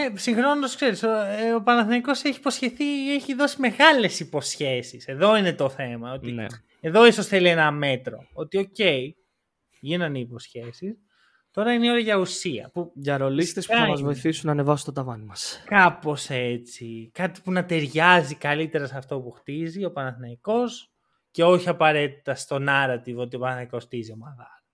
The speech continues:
Speaker 2: Μμμ. Μμμ.
Speaker 1: Ε, εντάξει, θα τέριαζε πάρα πολύ ένας Χερσόνια,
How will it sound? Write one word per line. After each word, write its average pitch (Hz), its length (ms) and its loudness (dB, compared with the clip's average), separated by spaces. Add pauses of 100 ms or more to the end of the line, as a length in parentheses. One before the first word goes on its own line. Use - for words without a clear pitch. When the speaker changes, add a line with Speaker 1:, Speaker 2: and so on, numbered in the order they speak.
(440)
Speaker 2:
Μμμ. 117 260 -10 (460)
Μμμ. 113 240 -14
Speaker 1:
Ε, 165 920 0 (260)
εντάξει, 180 420 0
θα 175 220 -6
τέριαζε 196 420 0
πάρα 185 400 4
πολύ 135 220 -4
ένας 113 180 -12
Χερσόνια, 123 760 -18